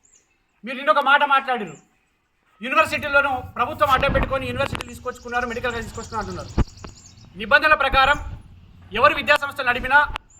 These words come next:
వాళ్లకు తప్పకుండా ఇంటర్మీడియట్ అయితేనేమో Board of Intermediate, ఎస్ఎస్సి అయితేనేమో Higher School of Education,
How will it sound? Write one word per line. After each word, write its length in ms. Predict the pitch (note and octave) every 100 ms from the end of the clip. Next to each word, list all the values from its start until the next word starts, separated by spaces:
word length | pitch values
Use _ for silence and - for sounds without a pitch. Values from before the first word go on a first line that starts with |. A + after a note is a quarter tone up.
| - _
వాళ్లకు 600 | G3+ B3+ C#4 C4+ B3 A#3+ - - -
తప్పకుండా 680 | A#3+ C#4+ C#4+ C4+ C#4 C#4+ - - _ -
ఇంటర్మీడియట్ 380 | A#3 C#4 C#4 C#4
అయితేనేమో 360 | C4+ C4 C4
Board 240 | B3 A#3+ C4+
of 80 | B3+
Intermediate, 460 | B3+ B3+ B3 B3+ C#4 _ _ _ G#3+
ఎస్ఎస్సి 320 | B3 D4+ C#4+
అయితేనేమో 280 | C4 C4+ A#3+
Higher 200 | B3+ C4
School 240 | B3+ B3+
of 140 | B3 A3+
Education, 480 | A#3 B3 A#3+ A#3+